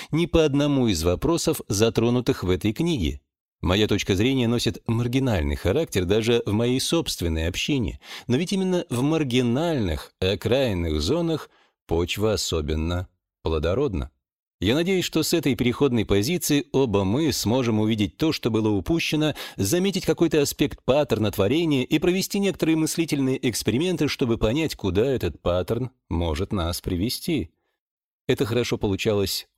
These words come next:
у Эйнштейна, который редко заходил в лабораторию и просто говорил:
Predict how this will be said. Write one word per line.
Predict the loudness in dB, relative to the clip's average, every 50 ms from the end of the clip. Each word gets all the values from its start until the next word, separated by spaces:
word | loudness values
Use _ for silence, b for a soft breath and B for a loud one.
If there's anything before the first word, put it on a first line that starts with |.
| _
у | 0 0 0 0
Эйнштейна, | 0 0 0 0 0 -2 -2 -2 -2 -2 0 0 -2 -4 -4 -8 _ _ _ _ _ _ B B B
который | B -2 0 2 4 4 2 2 0
редко | 0 0 0 0 -2 -2 0 -2 0
заходил | 0 -2 -2 -2 0 0 0 0 0
в | 0 0
лабораторию | 0 0 2 0 0 0 0 0 0 0 0 0
и | -2 -2
просто | 0 0 0 0 0 0 0
говорил: | 2 2 2 4 4 2 0 0 -2